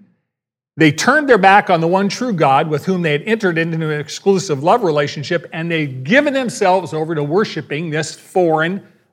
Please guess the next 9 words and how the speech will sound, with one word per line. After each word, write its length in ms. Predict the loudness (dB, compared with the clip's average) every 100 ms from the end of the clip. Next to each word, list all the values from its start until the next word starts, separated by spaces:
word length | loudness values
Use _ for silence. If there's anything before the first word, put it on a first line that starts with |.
| _
idol 460 | 2 4 4 2 -2
god 640 | 0 2 4 4 2 0
Baal. 400 | 6 6 6 2 -10 -20 _ _ _ _
So 180 | 6 8
they 80 | 8
were 100 | 6
committing 420 | 4 4 4 2
two 220 | 6 6
immoralities, 800 | 8 6 6 6 2 -8 -16 -20